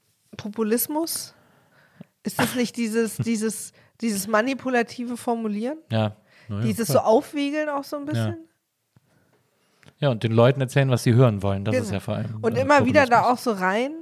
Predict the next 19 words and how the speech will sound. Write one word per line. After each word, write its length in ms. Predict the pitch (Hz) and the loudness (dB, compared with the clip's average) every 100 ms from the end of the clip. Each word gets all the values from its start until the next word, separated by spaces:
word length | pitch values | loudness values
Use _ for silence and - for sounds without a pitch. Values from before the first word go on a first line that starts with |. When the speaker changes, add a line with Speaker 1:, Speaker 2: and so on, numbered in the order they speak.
| - - - _ | -16 -20 -20 _
Speaker 1:
und 200 | 226 214 | -4 0
denen 180 | 226 247 | 0 0
dann 160 | 233 | -2
auch 160 | 156 208 | -2 -4
so 560 | - 214 208 202 202 - | -4 -2 0 0 -2 -2
Argumente 560 | 202 208 202 214 254 | -2 -2 -2 -4 -4
um 160 | 214 220 | -6 -6
die 100 | 190 | -8
Ohren 300 | 147 190 180 | -8 -8 -4
hauen, 200 | 196 196 | -4 -4
die 160 | 196 196 | -4 -4
einfach 300 | 190 202 - | -4 -6 -8
genau 240 | 196 196 | -2 -2
bestätigen, 480 | 196 - 214 208 196 | -2 -4 -4 -4 -4
was 140 | 190 | -4
sie 140 | 196 147 | -6 -8
eh 40 | |
schon 220 | 196 180 | -10 -10
denken. 440 | 180 160 160 190 | -10 -12 -14 -18